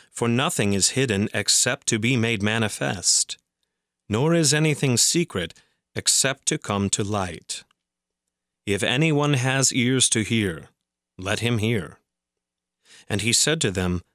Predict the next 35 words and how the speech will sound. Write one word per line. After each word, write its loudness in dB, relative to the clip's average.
"Pay 0
attention 0
to -2
what -2
you 0
hear. -2
With 0
the 2
measure 2
you 0
use, 0
it -8
will 0
be 2
measured 0
to -2
you, -4
and 0
still 2
more 2
will 0
be 0
added -2
to 0
you. -8
For -2
to 2
the 2
one 2
who 2
has, 0
more 0
will 2
be 0
given, -2